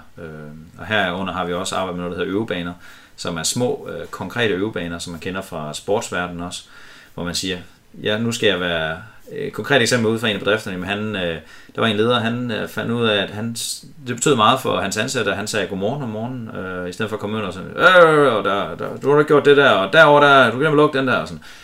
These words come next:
Så det der med at sige "Godmorgen," øh, lige, øh, det, det, det var en god start på, på dagen, i stedet for bare at komme med, nu generaliserer jeg lidt, det, det su-, sure brok. Og der var en af hans øvebaner, det var, at han skulle huske at sige "Godmorgen," og det øvede, det skulle han øve en måned.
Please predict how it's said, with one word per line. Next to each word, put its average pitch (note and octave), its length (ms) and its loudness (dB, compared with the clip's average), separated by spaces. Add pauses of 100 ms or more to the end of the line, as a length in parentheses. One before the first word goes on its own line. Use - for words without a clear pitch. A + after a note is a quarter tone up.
(200)
Så F3 140 -10
det E3+ 140 -4
der D#3+ 100 0
med D3 80 0
at C3+ 60 0
sige B2+ 140 -4
"Godmorgen," B2+ 580 0
øh, G2 500 -2
lige, B2+ 380 -2
øh, F#2+ 140 -6 (100)
det, D3+ 200 -4
det, D#3+ 220 -2
det E3 80 -2
var D#3+ 40 0
en C#3+ 60 -4
god D3 180 -2
start C3+ 260 -2
på, F2+ 240 -2
på A2 60 -2
dagen, A#2+ 220 -2
i F#2+ 40 -8
stedet A#2 180 -4
for A2+ 80 -6
bare G#2+ 100 0
at A2 60 -6
komme A#2 300 -4
med, D#2+ 220 -8 (800)
nu - 160 -16
generaliserer E2 420 -4
jeg F2 80 -2
lidt, F2 180 -8
det, F2 180 -6
det F2+ 100 -8
su-, G2 320 -10
sure A2+ 240 -4
brok. A2 300 -4 (320)
Og - 100 0
der D#3+ 60 6
var D3+ 100 4
en D3+ 100 4
af B2 60 0
hans C#3 160 0
øvebaner, B2+ 400 6
det B2 100 -4
var, B2+ 120 0
at A#2+ 60 -2
han C3+ 120 -4
skulle C#3+ 180 -4
huske - 180 -6
at G#2+ 40 -8
sige A2 120 -6
"Godmorgen," G#2 440 -6
og - 80 -4
det D3 180 4
øvede, D3 440 4
det C#3+ 80 -6
skulle D3 160 0
han C#3+ 80 2
øve D3+ 100 2
en D3 100 -2
måned. C3+ 320 0